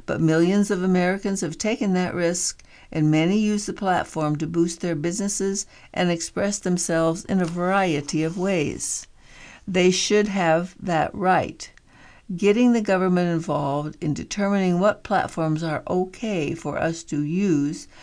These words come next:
feels too much like what China itself does to its citizens in blocking wide swaths of the internet. If this bill would become law,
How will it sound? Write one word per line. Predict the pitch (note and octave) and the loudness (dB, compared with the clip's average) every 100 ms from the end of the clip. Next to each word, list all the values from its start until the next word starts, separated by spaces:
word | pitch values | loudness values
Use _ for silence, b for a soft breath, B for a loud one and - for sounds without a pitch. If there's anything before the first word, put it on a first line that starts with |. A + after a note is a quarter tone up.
| b - | b -8
feels | - G3 F#3+ - | -2 0 0 -6
too | - B3+ | 0 4
much | A#3+ F#3 - - | 4 4 -2 -10
like | D3 D3+ D#3 | -2 0 0
what | D3+ - | -4 -6
China | - F3+ F3 E3 | -4 0 0 0
itself | - D3+ - - A3 G#3+ - | -2 -6 -6 0 0 0 -4
does | D3 C#3+ C#3 - | -4 -4 -4 -6
to | E3 | -4
its | D3+ D3 | -4 -4
citizens | - E3 D#3 D3+ D3 C#3+ C#3+ b b b | -2 -2 -2 -4 -4 -4 -4 b b b
in | F3 | 0
blocking | E3+ F3 F3+ F3+ E3 D#3 | 2 4 2 2 0 2
wide | D#3+ E3 F#3+ F#3+ | 2 2 0 -2
swaths | - G#3+ F3+ D#3 D3+ - - - b b | -4 -2 0 0 -4 -10 -18 -20 b b
of | - E3 | -6 0
the | E3 - | 2 2
internet. | E3+ D#3 C3+ - - - - b b b b | 4 4 2 -2 -8 -18 -20 b b b b
If | - F#3+ | -4 -2
this | A#3 C4 B3+ | 2 2 2
bill | F#3+ G#3+ G3+ G#3 G#3+ - - - - | 4 6 6 4 2 -4 -14 -14 -6
would | D#3+ G#3 G#3 | 0 2 2
become | G3+ F#3+ D#3+ C#3+ | 0 0 0 2
law, | C#3+ C#3 C#3 E3+ | 2 2 0 -2